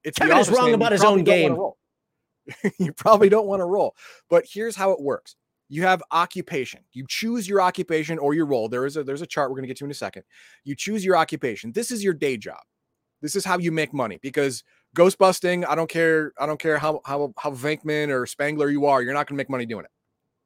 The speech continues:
Speaker 2: Oh.
Speaker 1: All right? It's gonna cost money.
Speaker 2: It's like being a YouTuber.
Speaker 1: There you go. It's gonna cost money more than it makes. So you ha-, choose your day job, your occupation. And depending on your occupation,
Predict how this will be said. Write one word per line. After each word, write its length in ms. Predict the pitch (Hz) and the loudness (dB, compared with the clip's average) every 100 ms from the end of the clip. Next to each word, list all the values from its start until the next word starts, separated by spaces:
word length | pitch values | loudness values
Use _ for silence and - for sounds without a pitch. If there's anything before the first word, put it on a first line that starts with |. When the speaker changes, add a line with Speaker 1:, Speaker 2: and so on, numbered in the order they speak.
| _ _ - | _ _ -4
Speaker 2:
Oh. 260 | 151 175 - _ - | -2 -2 -6 _ -10
Speaker 1:
All 80 | 107 | -8
right? 120 | 123 _ - | -8 _ -16
It's 120 | - | -4
gonna 140 | 156 | -4
cost 360 | 147 - 131 - | -2 -4 -4 -6
money. 160 | 87 - | -14 -6
Speaker 2:
It's 100 | - | -2
like 180 | 160 - | 0 2
being 200 | 156 160 | 2 2
a 100 | 170 | 2
YouTuber. 560 | 220 190 139 117 104 _ _ - - | 2 2 2 2 -2 _ _ -20 -8
Speaker 1:
There 120 | 135 147 | 0 0
you 80 | |
go. 180 | 156 120 _ | 2 -2 _
It's 80 | - | -8
gonna 140 | 139 | -6
cost 340 | - 160 160 151 | 0 2 2 0
money 200 | 131 123 | -4 -2
more 160 | 123 | -4
than 100 | 123 | -4
it 60 | 123 | -6
makes. 300 | 123 90 - _ _ _ - | -8 -10 -16 _ _ _ -12
So 400 | - 147 139 135 | 0 2 2 0
you 180 | 147 143 | -8 -6
ha-, 60 | 147 | -6
choose 480 | - - 196 202 143 | -6 -4 -2 -4 -2
your 240 | 156 165 | 0 0
day 280 | 139 143 143 | 0 -2 -2
job, 280 | 117 95 110 | -4 -6 -4
your 140 | 135 | 0
occupation. 640 | 135 135 139 131 110 85 _ | 0 0 -4 -6 -6 -10 _
And 260 | 147 151 147 _ _ - | -6 -4 -6 _ _ -14
depending 400 | 147 175 185 190 | -8 -2 0 2
on 80 | 190 | 4
your 140 | 180 | 4
occupation, 800 | 170 160 - 247 262 160 147 185 | 4 2 0 0 0 -4 -4 -8